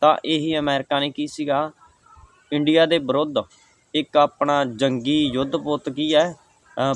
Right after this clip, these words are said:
ਪਾਕਿਸਤਾਨ ਦੀ ਸਹਾਇਤਾ ਵਾਸਤੇ ਭੇਜਿਆ ਸੀਗਾ, ਇੰਡੀਆ ਦੇ ਵਿਰੁੱਧ ਲੜਨ ਵਾਸਤੇ। ਤਾਂ ਉਦੋਂ ਕੀ ਸੀਗਾ, ਰਸ਼ੀਆ ਅੱਗੇ ਆਇਆ ਸੀਗਾ। ਸੋਚਣ ਦੀ ਲੋੜ ਹੈ, ਪਰਖਣ ਦੀ ਲੋੜ ਆ ਸਾਨੂੰ, ਕਿਹੜਾ ਸਾਡੇ ਮਤਲਬ ਹਿੱਤਾਂ ਲਈ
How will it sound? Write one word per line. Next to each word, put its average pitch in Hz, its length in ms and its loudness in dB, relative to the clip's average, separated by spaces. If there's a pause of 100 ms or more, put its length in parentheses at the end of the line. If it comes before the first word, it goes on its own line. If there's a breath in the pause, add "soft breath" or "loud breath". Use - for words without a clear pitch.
ਪਾਕਿਸਤਾਨ 143 540 2
ਦੀ 147 80 -2
ਸਹਾਇਤਾ 151 440 0
ਵਾਸਤੇ 135 300 -2
ਭੇਜਿਆ 127 360 -2
ਸੀਗਾ, 131 300 -2
ਇੰਡੀਆ 131 320 0
ਦੇ 123 80 -4
ਵਿਰੁੱਧ 127 320 -4
ਲੜਨ 123 300 -2
ਵਾਸਤੇ। 110 400 -4
ਤਾਂ 143 100 2
ਉਦੋਂ 143 220 0
ਕੀ 156 160 -6
ਸੀਗਾ, 151 260 0
ਰਸ਼ੀਆ 131 400 0
ਅੱਗੇ 113 200 -2
ਆਇਆ 101 200 2
ਸੀਗਾ। 98 280 -8 (1040 loud breath)
ਸੋਚਣ 160 420 0
ਦੀ 175 140 -2
ਲੋੜ 147 300 2
ਹੈ, 143 240 4 (680)
ਪਰਖਣ 147 360 2
ਦੀ 175 140 0
ਲੋੜ 151 260 2
ਆ 143 60 6
ਸਾਨੂੰ, 143 320 -2
ਕਿਹੜਾ 147 360 -4
ਸਾਡੇ 143 300 -2
ਮਤਲਬ 139 480 -4
ਹਿੱਤਾਂ 135 380 -2
ਲਈ 135 140 -4